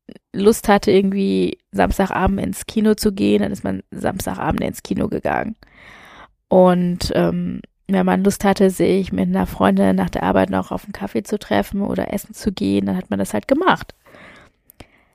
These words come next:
Das ist natürlich alles so etwas, was jetzt heute viel mehr Planung nach sich zieht, was man, wenn man das überhaupt realisiert bekommt,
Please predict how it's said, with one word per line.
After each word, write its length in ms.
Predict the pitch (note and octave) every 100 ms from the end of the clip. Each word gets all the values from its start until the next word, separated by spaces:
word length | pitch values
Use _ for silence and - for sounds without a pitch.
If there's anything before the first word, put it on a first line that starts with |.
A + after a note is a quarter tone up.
| _ _ _ _ _ _ -
Das 280 | G3+ G3+
ist 160 | G3+ -
natürlich 540 | G3 - F#3+ F#3 -
alles 280 | - F3+ F3
so 60 | -
etwas, 640 | - - - F3+ - -
was 280 | - E3 -
jetzt 420 | F3+ - - -
heute 720 | F#3+ F#3 G3 - F3+ E3+ - - - _
viel 400 | - - G3+ G#3+
mehr 220 | G3 F#3 F#3
Planung 1000 | - F#3 - G3 G#3 G#3 G2+ G3 G3 F#3+
nach 260 | F#2+ -
sich 260 | - F3+ -
zieht, 640 | - F#3+ F#3 F#3+ F#3+ -
was 260 | F3 E3+ -
man, 380 | - - F3+ - _ - _ _ _ _ _
wenn 120 | F3+
man 140 | F3+ F#3
das 140 | F3
überhaupt 440 | F3+ E3 G#3 C#4 A#3+
realisiert 560 | F#3 F#3 F3+ G3 B3+
bekommt, 680 | A#3+ - A#3 A3+ A#3 A#3+